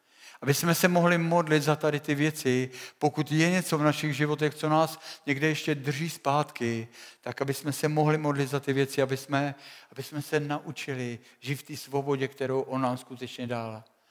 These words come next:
Aby jsme se nevraceli sami do toho vězení. Neříkali si, „Dveře jsou trochu otevřený, ale na chvilku si tam posedím.“ Ne. To není boží plán pro nás. On ty dveře otevřel kvůli tomu, aby jsme vyšli jednou provždy, eh,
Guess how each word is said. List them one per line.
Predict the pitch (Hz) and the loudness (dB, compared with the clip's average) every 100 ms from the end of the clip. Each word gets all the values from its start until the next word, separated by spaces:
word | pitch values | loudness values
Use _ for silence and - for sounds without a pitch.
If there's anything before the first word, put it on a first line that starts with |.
| _ _ | _ _
Aby | - 127 | -4 -4
jsme | - 151 | -2 -4
se | - 151 143 - - - | 2 2 2 -4 -18 -6
nevraceli | 120 139 156 151 147 139 | -2 0 0 0 0 -2
sami | 131 139 139 127 | 0 0 0 -2
do | 127 | -4
toho | - 127 | -4 -4
vězení. | 120 127 120 127 120 117 113 - - - | 0 0 0 0 -2 -4 -6 -16 -14 -4
Neříkali | 117 120 135 127 | -4 0 2 2
si, | - | 0
„Dveře | 123 131 139 | -2 -2 -2
jsou | 135 147 | -4 -4
trochu | 143 139 139 | -4 -4 -4
otevřený, | 127 143 127 131 127 123 - - - | -2 -4 -2 0 0 -2 -4 -18 -10
ale | 110 120 | -2 0
na | 120 | 0
chvilku | - 131 120 | -4 -8 -8
si | 120 131 | -10 -6
tam | 123 | -6
posedím.“ | 117 117 - 107 113 | -6 -10 -10 -6 -6
Ne. | 117 117 123 117 _ _ _ _ | -4 -4 -6 -12 _ _ _ _
To | 170 | 4
není | 190 190 | 6 4
boží | 170 185 170 | 2 -2 -2
plán | - 139 156 | 2 4 4
pro | 151 143 | 0 -6
nás. | 127 110 107 - _ _ - - | -6 -8 -14 -20 _ _ -20 -12
On | 123 | -2
ty | 143 | 0
dveře | 131 147 151 | 4 6 6
otevřel | 151 - 151 185 143 151 143 | 2 0 0 2 4 4 4
kvůli | 143 135 | 2 -2
tomu, | 131 127 127 123 - - | 0 0 0 -2 -10 -8
aby | 117 131 | -2 0
jsme | - 135 | 2 2
vyšli | 120 143 - 139 131 | 4 0 2 2 2
jednou | 131 131 135 | 2 0 0
provždy, | 123 127 123 - 117 113 - - | 0 -4 -4 -2 -2 -2 -12 -16
eh, | - | 2